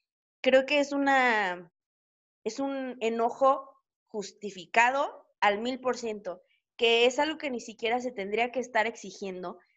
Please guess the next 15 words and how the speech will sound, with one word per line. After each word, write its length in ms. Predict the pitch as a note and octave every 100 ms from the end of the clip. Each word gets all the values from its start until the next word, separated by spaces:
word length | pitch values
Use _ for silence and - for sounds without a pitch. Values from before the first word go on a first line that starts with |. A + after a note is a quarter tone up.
| _ _
que 160 | A3+ A3+
es 140 | A3+
algo 200 | B3+ C#4
que 120 | C4+
ni 80 | A#3
siquiera 480 | - G3 - C#4 B4+ C5
tendría 380 | C4 A3+ A#3 A#3+
que 160 | C4+
suceder, 680 | C4 G#3 F#3+ E3+ F3+ - - _ _ _ _ _ _ _ _ _ _ -
pero 200 | A#3+ B3
sucede, 760 | B3+ A#3+ D#4 F4 C4+ F#3 F#3
lastimosamente. 1040 | G3+ G#3 G#3+ A3 A#3 C4+ B3+ D4 C#4+ F#3+ F#3+ _ _ _ -
Entonces, 640 | A#3 A#3+ B3 C4+ B3+ - _ _ _ _ _ _ _ _ _ _ -
pues, 480 | A#3+ A3+ - - - _ _
igual 640 | - B3 C4 C4+ B3+ A#3+